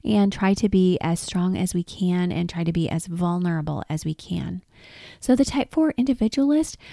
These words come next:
when they're at their worst, I know this corresponds most to depression.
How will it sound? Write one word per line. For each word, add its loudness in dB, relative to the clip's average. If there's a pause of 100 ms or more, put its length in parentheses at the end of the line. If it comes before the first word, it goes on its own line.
(160)
when 8
they're 8
at -4
their 2
worst, 2
I 2
know 4
this 0
corresponds -2
most 0
to -2
depression. 0